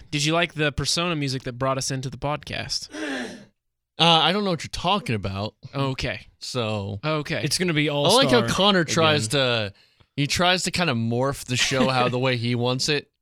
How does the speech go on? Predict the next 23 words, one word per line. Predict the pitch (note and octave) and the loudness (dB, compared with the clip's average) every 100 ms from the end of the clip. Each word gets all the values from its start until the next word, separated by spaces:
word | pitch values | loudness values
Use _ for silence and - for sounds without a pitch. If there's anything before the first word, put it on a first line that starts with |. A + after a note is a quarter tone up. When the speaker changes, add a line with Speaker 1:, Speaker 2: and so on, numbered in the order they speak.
| _ - | _ 0
Speaker 2:
He'd | |
be | E3 | 2
like, | D#3+ | 2
"No, | D#3+ C#3 | 2 0
Trey, | E3 B2+ | 0 0
put | - | -2
this | C#3+ B2+ | -2 -2
in | C3 | 0
here. | A#2+ G#2+ F#2 _ | 0 -2 -6 _
Put | - B2+ | -4 -4
this | A#2 | -4
in | A2+ | -4
here." | G2+ F#2+ - | -4 -8 -2
Speaker 1:
Yeah, | D#3+ G#3 - | 2 4 4
Speaker 2:
But | |
Speaker 1:
I | C#3 | 2
Speaker 2:
it's | D#3+ | 4
Speaker 1:
think | G3+ | 4
Speaker 2:
not | F#3 | 2
Speaker 1:
you | |
Speaker 2:
gonna | F#3 E3 | -2 -2
work. | F#3 E3+ - - _ _ _ _ C3 | -2 -4 -8 -16 _ _ _ _ -6
Speaker 1:
Well, | C#3 D#3 | -4 -4